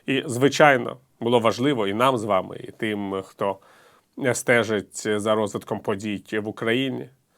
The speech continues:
зрозуміти, якою є українська програма на майбутнє. І ми з вами переконалися, що це програма миру. І вже цим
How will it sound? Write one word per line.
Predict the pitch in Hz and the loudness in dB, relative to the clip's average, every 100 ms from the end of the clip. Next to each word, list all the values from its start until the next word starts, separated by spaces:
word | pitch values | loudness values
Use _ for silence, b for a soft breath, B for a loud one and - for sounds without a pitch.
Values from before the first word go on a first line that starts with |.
| _ | _
зрозуміти, | 131 120 127 139 127 | -2 0 2 0 0
якою | 113 104 135 117 107 | -2 0 0 0 -2
є | 104 107 - _ _ _ _ _ | -2 -2 -4 _ _ _ _ _
українська | 139 139 131 123 113 - 104 | -6 0 0 0 -4 -8 -6
програма | 113 101 101 92 95 | -4 -2 0 0 -2
на | 95 | -4
майбутнє. | 98 95 110 139 143 - _ _ _ _ _ _ _ _ _ _ | -4 -4 -4 -6 -8 -16 _ _ _ _ _ _ _ _ _ _
І | 151 | 4
ми | 196 | 6
з | |
вами | 170 190 | 8 6
переконалися, | 175 156 143 180 202 - | 6 2 2 2 2 0
що | 143 - 135 | -6 -4 -4
це | - 175 190 | 2 6 6
програма | 190 156 135 113 139 147 143 143 - | 6 4 4 6 4 4 2 0 -4
миру. | 135 131 123 101 90 - _ _ _ _ _ _ _ b b b | -2 2 2 2 -2 -10 _ _ _ _ _ _ _ b b b
І | 165 | 2
вже | 135 196 | 6 4
цим | 196 196 120 | 6 4 4